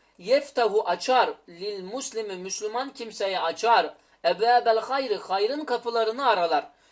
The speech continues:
Elleti tudhilu sâibehel cenne. Öyle ki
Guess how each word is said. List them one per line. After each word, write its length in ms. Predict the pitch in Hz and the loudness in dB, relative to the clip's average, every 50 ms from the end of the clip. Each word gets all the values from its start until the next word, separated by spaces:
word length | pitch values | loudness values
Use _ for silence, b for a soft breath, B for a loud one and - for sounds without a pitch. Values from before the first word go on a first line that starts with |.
| b b - | b b -2
Elleti 680 | 170 202 220 240 247 240 240 240 240 233 226 226 - _ | -2 -2 2 2 2 0 2 0 -2 -2 -2 -4 -4 _
tudhilu 500 | - 269 233 247 226 233 233 220 226 214 | -10 -8 -8 -8 -8 -8 -4 -4 -4 -4
sâibehel 840 | - - 214 202 202 214 247 269 285 240 233 220 214 214 208 190 | -2 0 0 0 2 0 -2 -4 0 2 2 2 2 2 -2 -2
cenne. 500 | 180 196 185 175 165 160 156 143 135 - b b b b b b b | -2 -2 -2 -2 -4 -6 -6 -6 -6 -8 b b b b b b b
Öyle 360 | 170 185 190 208 220 277 294 | 0 2 2 4 4 2 0
ki 360 | 285 262 277 277 269 269 - | 0 -2 -2 -2 -2 -4 -6